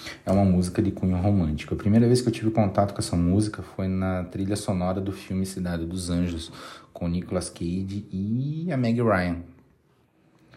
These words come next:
E é um filme muito bacana pra mim, né? A história ali de um anjo que se apaixona por uma mulher humana,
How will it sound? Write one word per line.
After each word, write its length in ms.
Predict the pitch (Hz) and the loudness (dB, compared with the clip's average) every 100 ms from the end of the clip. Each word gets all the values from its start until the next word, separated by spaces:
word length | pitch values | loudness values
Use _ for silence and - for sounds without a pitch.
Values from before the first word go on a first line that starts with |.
| - - - | -20 -20 -8
E 60 | 110 | 2
é 40 | |
um 80 | 117 | 2
filme 220 | 120 131 | 4 4
muito 880 | 127 123 127 131 127 131 127 131 123 - - - _ _ _ _ _ _ _ _ 113 | 6 4 2 0 2 2 2 0 -2 -6 -18 -20 _ _ _ _ _ _ _ _ 2
bacana 500 | 131 - 139 117 98 | 2 4 8 8 8
pra 180 | 92 90 | 6 4
mim, 240 | 82 78 | 6 2
né? 560 | 76 78 87 104 87 80 | -2 -2 0 2 2 2
A 40 | |
história 380 | 82 - 85 80 | 0 4 4 6
ali 100 | 80 | 2
de 120 | 80 | 2
um 180 | 82 82 | 2 4
anjo 420 | 82 87 113 120 - - - - - - | 6 6 4 2 -6 -18 -20 -20 -20 -12
que 80 | - | 0
se 80 | 95 | 2
apaixona 560 | - 95 - 82 78 | 4 2 2 2 2
por 180 | 78 82 | 0 0
uma 540 | 80 80 78 76 76 80 | 2 2 2 0 -4 -4
mulher 340 | 82 78 78 | 0 2 2
humana, 500 | 78 90 85 87 110 | 4 4 6 4 2